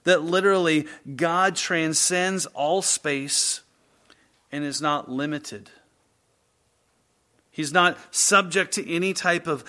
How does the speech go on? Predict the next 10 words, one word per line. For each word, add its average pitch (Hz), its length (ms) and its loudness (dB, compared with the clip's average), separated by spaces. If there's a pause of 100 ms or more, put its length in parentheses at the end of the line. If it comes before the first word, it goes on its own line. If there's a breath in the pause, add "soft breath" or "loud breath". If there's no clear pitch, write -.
(160 loud breath)
limitations. 151 1200 -4 (880 loud breath)
We 165 140 -2
may 170 140 2
use 165 320 0
another 165 360 0
word, 147 260 -2
the 147 80 -6
transcendence 147 1000 -4
of 107 220 -10
God. 95 420 -16